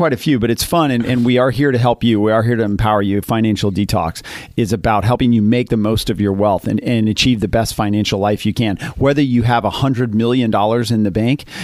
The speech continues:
and you have to think about a multi-generational estate planning and whether you need to preserve that wealth and philanthropic giving and all those types of things, we can help you.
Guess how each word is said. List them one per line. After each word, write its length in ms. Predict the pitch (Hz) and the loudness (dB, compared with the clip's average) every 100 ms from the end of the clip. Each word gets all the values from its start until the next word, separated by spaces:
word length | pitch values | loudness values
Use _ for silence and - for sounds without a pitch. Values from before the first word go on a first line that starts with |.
| - | -6
and 240 | 107 104 | -2 2
you 180 | 110 120 | 4 4
have 180 | 120 - | 2 0
to 100 | 110 | -2
think 240 | - 107 | -2 -2
about 480 | 107 104 101 95 - | -2 0 0 0 -2
a 60 | 127 117 113 127 110 107 | 0 0 0 0 0 0
multi-generational 800 | 120 110 113 120 117 110 104 - - | -2 0 0 0 0 0 -2 -4 -6
estate 340 | - 131 113 | -2 -2 -2
planning 380 | 113 110 110 107 | -2 0 0 0
and 120 | 101 | 0
whether 200 | 117 113 | 0 0
you 300 | 110 113 113 | 2 2 2
need 280 | 104 113 95 | 2 0 -2
to 140 | 113 | -4
preserve 420 | - 107 117 113 | -2 -2 0 0
that 180 | 110 107 | 0 0
wealth 320 | 107 110 107 | 2 0 0
and 180 | 107 104 | -2 -2
philanthropic 720 | 131 123 110 98 110 110 104 87 | -2 -2 -2 -2 -2 -2 -4 -2
giving 360 | 117 110 110 98 | -2 0 0 0
and 140 | 92 | 0
all 180 | 107 117 | 0 0
those 200 | 110 - | -2 -2
types 320 | 113 95 - | -4 -4 -6
of 80 | 101 | -4
things, 300 | 113 113 - - - - | -2 0 -2 -8 -14 -4
we 120 | 123 | -2
can 120 | 117 | 0
help 260 | 107 117 - | 0 0 0
you. 180 | 113 | 0